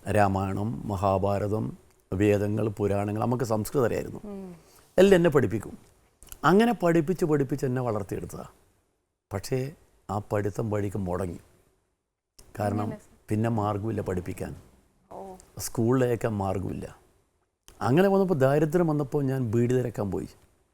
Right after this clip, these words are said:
Speaker 1: ബീഡി തിരക്കാൻ. ആ ബീഡി തിരക്കാൻ പോയപ്പം അമ്മ കണ്ണീരോടെ പറഞ്ഞു, "മോൻ പോകരുത്." എന്നെ വലിയ ആളാക്കാനാ മോഹം. പക്ഷെ പണമില്ല, എന്ത് ചെയ്യും? കടം വാങ്ങാൻ പറ്റുമോ? ഇല്ല.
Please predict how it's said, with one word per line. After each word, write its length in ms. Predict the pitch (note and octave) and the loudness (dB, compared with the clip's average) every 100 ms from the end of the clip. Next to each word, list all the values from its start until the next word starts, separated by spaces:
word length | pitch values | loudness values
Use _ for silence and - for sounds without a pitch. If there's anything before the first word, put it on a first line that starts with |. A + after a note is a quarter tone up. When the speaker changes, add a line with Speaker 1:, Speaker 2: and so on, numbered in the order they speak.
| _ _ _ _ - | _ _ _ _ 0
Speaker 1:
ബീഡി 180 | A2 A#2 | 2 2
തിരക്കാൻ. 420 | G#2+ F#2+ E2 - - _ _ _ _ _ - - | 0 -2 -8 -10 -18 _ _ _ _ _ -20 -2
ആ 100 | C3+ | 2
ബീഡി 280 | F#3 D3+ E3+ | 4 6 6
തിരക്കാൻ 400 | G3 F#3+ G3 F#3+ | 6 4 2 2
പോയപ്പം 480 | F3+ F3 D#3 F3 F3+ | 0 -2 -2 -4 -2
അമ്മ 280 | A#2+ C3+ D3 B2 | -2 0 0 0
കണ്ണീരോടെ 440 | A#2+ C3 C#3 C3 | 2 2 2 0
പറഞ്ഞു, 260 | A#2+ A2 A2 | 0 -4 -2
"മോൻ 240 | G#2 G#2+ | -2 -2
പോകരുത്." 480 | G#2 A2+ G2 - - _ _ _ _ - - | -2 0 -2 -6 -16 _ _ _ _ -20 -6
എന്നെ 260 | G2 A#2 F#3 | 0 2 4
വലിയ 480 | D#3 D3 E3+ F#3 F#3 | 4 4 4 2 2
ആളാക്കാനാ 420 | F#3 E3+ E3+ D#3+ | 2 -2 -2 -2
മോഹം. 380 | C3 A2 G2+ - _ _ _ _ _ - - | -2 -4 -6 -10 _ _ _ _ _ -16 -8
പക്ഷെ 200 | E3+ F3+ - | -4 -4 -4
പണമില്ല, 400 | - A#2+ F3 G3+ | 0 2 2 2
എന്ത് 140 | E3 D#3 | 2 2
ചെയ്യും? 300 | E3 D#3 C#3 _ _ _ _ _ _ _ _ - - | 0 -2 -6 _ _ _ _ _ _ _ _ -6 2
കടം 140 | C3 | 4
വാങ്ങാൻ 260 | C#3+ C#3 C#3 | 4 2 2
പറ്റുമോ? 400 | B2 A#2 F2 - _ _ _ _ - | 0 -2 -6 -8 _ _ _ _ -12
ഇല്ല. 300 | A2 A2 | -8 -8